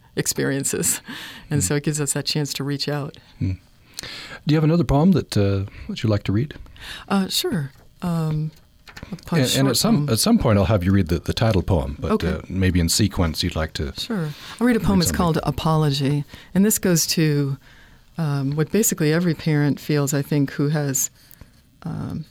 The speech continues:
Speaker 1: missed a child for even just a few moments, and you realize how we, we take so much for granted when we, when they leave us. They go out to school, and we, we don't see that as a possible last goodbye. So this poem is called Apology. For the minutes,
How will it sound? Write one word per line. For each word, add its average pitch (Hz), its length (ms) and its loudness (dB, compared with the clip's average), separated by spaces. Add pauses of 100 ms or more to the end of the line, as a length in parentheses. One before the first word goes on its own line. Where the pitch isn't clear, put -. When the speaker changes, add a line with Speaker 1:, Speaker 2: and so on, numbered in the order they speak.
(140)
Speaker 1:
missed 170 400 2
a 160 60 2
child 151 400 0
for 151 160 0
even 175 320 4
just 170 180 2
a 139 60 2
few 185 200 2
moments, 151 540 4
and 147 100 2
you 147 100 2
realize 151 380 2
how 151 140 -2
we, 147 160 -2 (140)
we 170 80 -4
take 220 180 -2
so - 140 0
much 170 140 2
for - 100 -6
granted 151 460 -2 (140)
when 151 200 -2
we, 143 80 -2
when 156 160 -2
they 151 100 0
leave 156 240 0
us. 147 240 -2
They - 140 -2
go 151 140 0
out 156 180 0
to - 100 -2
school, 160 380 -2
and 143 100 0
we, 143 180 -4 (680)
we 165 60 0
don't 180 160 2
see 202 160 2
that 175 160 2
as 143 120 2
a 147 40 -2
possible 147 420 0
last 143 260 0
goodbye. 147 520 -4 (580)
So - 160 -2
this 202 160 0
poem 196 200 4
is - 80 2
called 147 400 0
Apology. 147 680 -2 (1600)
For - 260 0
the 160 80 4
minutes, 180 500 2